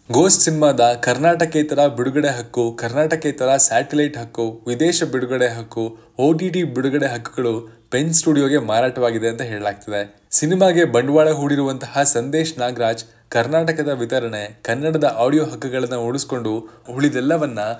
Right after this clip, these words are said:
ಪೆನ್ ಸ್ಟುಡಿಯೋಗೆ ಮಾರಾಟ ಮಾಡಿದ್ದಾರೆ ಅನ್ನೋ ಮಾತುಗಳು ಕೇಳಿ ಬರ್ತಾ ಇದೆ. ಅಂದಹಾಗೆ ಎಷ್ಟು ಕೋಟಿ ಬಿಸಿನೆಸ್ ಆಗಿದೆ ಎನ್ನುವಂತಹ ಲೆಕ್ಕಾಚಾರವನ್ನ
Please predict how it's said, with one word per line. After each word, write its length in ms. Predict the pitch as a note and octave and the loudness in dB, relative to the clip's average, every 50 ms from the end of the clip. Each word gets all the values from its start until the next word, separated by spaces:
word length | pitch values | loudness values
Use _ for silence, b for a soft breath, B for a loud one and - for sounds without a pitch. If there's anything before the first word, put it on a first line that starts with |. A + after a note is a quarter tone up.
| B B _ - | B B _ -6
ಪೆನ್ 200 | A#2+ B2+ E3+ D#3+ | -4 -4 -2 -2
ಸ್ಟುಡಿಯೋಗೆ 500 | - - - E3+ D3+ C#3 C3 - C3+ C3+ | -2 -2 0 0 0 0 0 0 -2 -4
ಮಾರಾಟ 420 | B2 A2 G#2+ A2+ B2 C#3+ C#3+ C#3+ | -2 -2 -2 0 0 0 0 -2
ಮಾಡಿದ್ದಾರೆ 440 | C#3 B2 A#2+ A#2 A#2 A2+ A2+ A2+ A2+ | -6 -4 -4 -4 -2 -4 -4 -4 -4
ಅನ್ನೋ 160 | A2 A#2 A#2 | -6 -6 -8
ಮಾತುಗಳು 480 | G#2+ G2+ G2+ A2+ A#2+ - B2 A#2+ A#2 A#2 | -6 -4 -4 -4 -4 -2 -4 -6 -6 -6
ಕೇಳಿ 240 | - - A2 A2+ A2 | -8 -8 -8 -8 -6
ಬರ್ತಾ 280 | G2+ G#2 G#2 - G2+ | -8 -8 -8 -8 -8
ಇದೆ. 320 | G2+ G2 G2 G2+ G#2 - _ _ _ _ - | -6 -6 -8 -10 -10 -14 _ _ _ _ -4
ಅಂದಹಾಗೆ 480 | A2+ C3+ D#3+ E3 F3 F#3+ F#3 E3 F#3+ F#3 | -2 0 0 2 2 2 2 4 2 2
ಎಷ್ಟು 420 | D3+ A#2 A#2+ C3+ - - - F#3+ | 2 0 0 -2 -2 -2 -4 -2
ಕೋಟಿ 240 | - G3 F#3+ E3 F3+ | 0 0 0 0 0
ಬಿಸಿನೆಸ್ 420 | C#3 B2+ B2 A#2+ C#3 D#3+ D#3 - | -2 -2 -4 -2 0 0 0 2
ಆಗಿದೆ 280 | C#3+ C#3 C#3 C3+ C3 C#3+ | 0 0 0 -2 -2 -2
ಎನ್ನುವಂತಹ 500 | C#3 C3+ C3+ C3+ C3 B2+ B2 B2 C3 B2 | -4 -2 -4 -6 -6 -8 -8 -6 -4 -2
ಲೆಕ್ಕಾಚಾರವನ್ನ 760 | A#2+ A#2 A#2 A#2 - D#3+ D#3+ D#3 D3 C3 B2+ B2+ B2 A#2+ A2+ | -2 -2 -4 2 2 2 2 2 0 -2 0 -2 -2 -2 -4